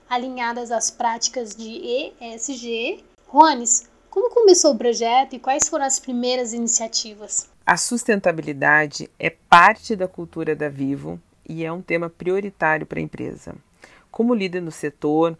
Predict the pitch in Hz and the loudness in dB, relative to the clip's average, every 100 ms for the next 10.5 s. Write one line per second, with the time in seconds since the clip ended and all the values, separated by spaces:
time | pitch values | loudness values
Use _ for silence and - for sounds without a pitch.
0 | _ - 156 151 180 180 - 214 254 226 | _ -2 -2 -2 -8 -8 -6 -6 -4 -6
1 | 208 170 165 156 160 170 185 185 196 220 | -4 -8 -8 -8 -6 -6 -6 -2 0 0
2 | 202 175 170 165 165 156 156 160 - 165 | -2 -4 -6 -8 -8 -8 -6 -8 -8 0
3 | 160 165 165 - 160 160 - 156 156 151 | 6 8 6 2 -8 -6 -6 -4 -2 -2
4 | 156 - 156 - 156 151 151 147 147 147 | -4 -6 -10 -2 2 2 0 4 6 6
5 | - 147 - 151 151 - - 156 151 - | 0 -12 -6 -6 -8 -10 -6 -6 -6 -18
6 | - - - - - 208 208 185 208 202 | -20 -20 -20 -16 -2 0 2 2 2 0
7 | 170 170 180 185 175 - 170 - 175 147 | -2 -4 -6 -6 -6 -8 -10 -6 2 2
8 | 139 131 147 147 _ _ _ - - - | 2 -4 -12 -16 _ _ _ -20 0 4
9 | 180 226 247 - 208 196 262 277 202 170 | 4 2 -2 -2 -6 -4 -2 -2 -2 0
10 | 180 185 175 156 | 4 2 0 -6